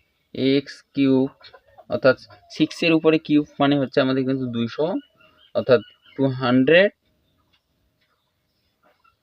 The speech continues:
সিক্সটিন। এই মানটা দেখো তো এখন, এই মানটা কিন্তু আমাদের,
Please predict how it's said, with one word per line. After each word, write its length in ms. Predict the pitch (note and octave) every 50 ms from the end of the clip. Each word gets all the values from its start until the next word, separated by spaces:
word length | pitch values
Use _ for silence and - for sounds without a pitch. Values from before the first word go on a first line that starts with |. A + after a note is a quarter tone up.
| _ _ _ _ _ _ _ _ _ _ _ _ _ _ _
সিক্সটিন। 560 | - - D3+ C#3 - - - - F#2 E2+ F2 - _ _ _ _ _ _ _ _ _ _ _ _ _ _ _ _ _ _ _ _ _ _ _ _ _ _ _ -
এই 200 | - D#3 F3 F#3
মানটা 280 | F3+ F3 E3 D#3+ D#3 D3
দেখো 300 | A#2 A2+ A2+ - B2+ A#2+
তো 80 | C3+ B2+
এখন, 380 | A2+ A2+ - B2 C3 D3 A3 D4 _ _ _ _ _
এই 180 | - C#3+ D#3 E3+
মানটা 340 | E3+ D#3+ D3 C#3+ C3 C#3+ C3+
কিন্তু 240 | C#3+ C#3 C3 - C3
আমাদের, 380 | A#2+ A#2 A#2 A#2 A#2+ C#3+ E3